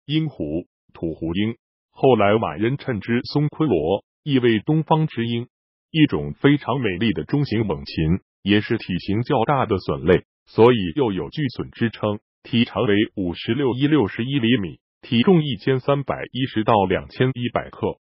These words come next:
羽色变化较大，有暗色型、白色型和灰色型。暗色型的头部为白色，头顶具有粗柱的暗色纵纹，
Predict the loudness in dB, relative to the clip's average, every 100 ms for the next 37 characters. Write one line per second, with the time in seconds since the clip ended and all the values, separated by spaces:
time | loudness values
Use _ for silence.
0 | _ 0 0 0 0 2 0 -2 -4 -2
1 | 0 0 0 _ _ 4 6 6 4 4
2 | 4 2 -4 -8 -10 _ _ _ 2 2
3 | 2 -2 0 -4 0 0 0 0 0 0
4 | 0 -6 -12 -14 _ 0 0 4 2 2
5 | 0 0 0 -2 0 2 0 2 0 0
6 | -2 -2 -4 -6 _ _ 4 6 6 4
7 | -2 -4 -4 -4 -2 2 2 2 -2 0
8 | 0 0 -2 -2 -2 -4 -6 -10